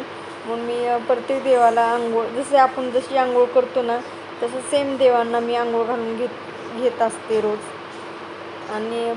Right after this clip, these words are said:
परत सुक्या कपड्यानं देव पुसून स्वच्छ, अ, ठेवत, ठेवत असते. आणि नंतर मग चंदनाचा गंध लावत आहे.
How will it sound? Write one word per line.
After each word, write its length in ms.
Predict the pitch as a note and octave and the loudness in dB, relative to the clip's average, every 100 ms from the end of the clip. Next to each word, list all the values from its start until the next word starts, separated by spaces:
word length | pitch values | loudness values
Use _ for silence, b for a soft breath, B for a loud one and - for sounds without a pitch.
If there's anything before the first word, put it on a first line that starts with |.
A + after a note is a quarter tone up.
| A3+ | 0
परत 200 | A#3+ A#3+ | 2 2
सुक्या 360 | - A#3 C4 | -2 -2 0
कपड्यानं 580 | B3+ B3 A#3+ A3+ A3+ A#3+ A#3 | 0 -2 0 0 2 0 2
देव 160 | A#3+ A#3+ | 2 2
पुसून 520 | A#3 A3+ - A#3+ C4 - - - - | 0 -8 -4 -4 -4 -8 -14 -14 -6
स्वच्छ, 340 | C4+ B3+ - C4+ B3 C4 C4+ C#4+ - - - - - - - | -4 -2 -2 0 2 2 0 -6 -10 -12 -12 -14 -12 -12 -8
अ, 260 | G#3 A3 A3+ A3+ | -4 -4 -4 -2
ठेवत, 260 | A3+ A3 A3 - - - - - - - - - - - - - - - | 0 0 -2 -10 -14 -14 -14 -14 -14 -14 -14 -14 -14 -14 -14 -14 -14 -4
ठेवत 240 | B3 G#3+ A3 | 0 0 0
असते. 340 | G#3+ - A3 G#3+ | -4 -6 -8 -6
आणि 200 | A3+ A3+ | -6 -4
नंतर 340 | A#3 A#3+ A3+ A#3+ | -2 0 0 -2
मग 340 | A#3 A#3+ B3 A#3+ - - - | -2 0 0 -2 -6 -14 -2
चंदनाचा 580 | D4 B3 B3 B3+ B3+ C4+ | 0 2 4 4 4 4
गंध 260 | B3 B3+ B3 | 4 4 4
लावत 400 | B3 A#3 G#3+ A3+ | 6 6 6 2
आहे. 220 | A3+ | 0